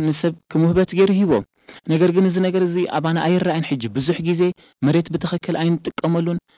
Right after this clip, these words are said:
የእዋም ድማ እንዳቆረፅና ድማኒ ድርቀት ንኽመፅን ማይ ድማ ከምቲ ዝግባእ ምእንቲ ከይዘንብ ድማኒ በዓልና ንዕንቅፎን። እቲ ነገር ግን ከምዚ ክኸውን ኣይግባኦን እዩ። መሬትና ብትኽክል ክንሓርስ ይግባአና። የእዋም ድማ ክንጥንቀቐሎም ይግባአና። እቲ እግዚኣብሔር ዝሃበና ብጥንቃቐ ክንጥቀመሉ ይግባአና።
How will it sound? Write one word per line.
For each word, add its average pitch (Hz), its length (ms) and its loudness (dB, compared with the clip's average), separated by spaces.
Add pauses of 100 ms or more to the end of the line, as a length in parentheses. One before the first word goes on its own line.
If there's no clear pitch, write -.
(320)
የእዋም 165 340 4
ድማ 175 260 2
እንዳቆረፅና 170 600 2
ድማኒ 175 300 0
ድርቀት 160 400 -2
ንኽመፅን 170 600 0
ማይ 165 160 2
ድማ 175 160 2
ከምቲ 170 320 -2
ዝግባእ 160 360 0
ምእንቲ 160 300 -2
ከይዘንብ 165 440 0
ድማኒ 170 280 0 (380)
በዓልና 156 360 2
ንዕንቅፎን። 170 480 -2
እቲ 143 120 -6
ነገር 185 240 2
ግን 196 120 0
ከምዚ 208 220 2
ክኸውን 214 260 0
ኣይግባኦን 170 400 0
እዩ። 104 80 -8 (280)
መሬትና 151 360 -2
ብትኽክል 175 420 -6
ክንሓርስ 180 460 -6
ይግባአና። 156 420 -2 (400)
የእዋም 156 300 4
ድማ 185 180 4
ክንጥንቀቐሎም 185 680 0
ይግባአና። 147 380 -2
እቲ 139 140 -4
እግዚኣብሔር 185 360 0
ዝሃበና 196 380 -2
ብጥንቃቐ 226 420 -2
ክንጥቀመሉ 156 600 -4 (480)
ይግባአና። 120 500 -2